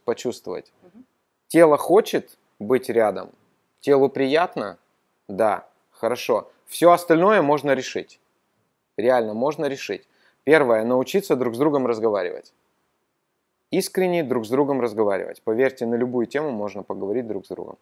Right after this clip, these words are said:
Speaker 1: И потом уже, если само тело отталкивается, но внутри есть сомнение,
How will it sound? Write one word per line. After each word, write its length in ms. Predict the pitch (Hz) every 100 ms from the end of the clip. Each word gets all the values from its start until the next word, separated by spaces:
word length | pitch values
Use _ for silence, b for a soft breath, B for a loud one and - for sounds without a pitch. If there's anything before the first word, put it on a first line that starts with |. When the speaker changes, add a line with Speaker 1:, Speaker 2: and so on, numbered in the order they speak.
| -
Speaker 1:
И 100 | 131
потом 680 | - 139 - 214 196 107 -
уже, 460 | 127 120 127 101 -
если 400 | 104 170 180 180
само 360 | - 180 185
тело 560 | 180 - 196 151 104 - _
отталкивается, 1040 | 117 - 147 214 - 185 120 104 - - _ _
но 220 | 117 156
внутри 760 | 151 170 180 - 190 214 147 -
есть 480 | 107 110 170 190 -
сомнение, 1080 | - 170 151 151 175 240 233 160 110 98